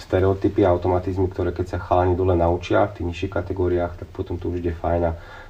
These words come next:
a hore prídu fyzicky pripravení a, a s dobrým predpokladom na vrcholový futbal.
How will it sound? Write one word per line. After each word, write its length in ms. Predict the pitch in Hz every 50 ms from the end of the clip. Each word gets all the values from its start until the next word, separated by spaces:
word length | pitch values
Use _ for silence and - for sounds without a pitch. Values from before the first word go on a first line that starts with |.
| - -
a 20 | - 80
hore 240 | 82 90 90 87 82
prídu 240 | 87 92 90 87 85
fyzicky 400 | - - 90 90 90 90 - - 80
pripravení 640 | - - 85 - 90 87 85 87 85 87 90 85 85
a, 240 | 85 85 82 82 82 82 82 - - - - - - -
a 60 | - -
s 80 | 85 82
dobrým 320 | 87 80 82 87 80 80
predpokladom 560 | 90 85 80 - - 85 - 90 85 85 85
na 80 | 85 82
vrcholový 400 | 80 82 80 - 85 85 80 80 80
futbal. 320 | - - 82 82 80 80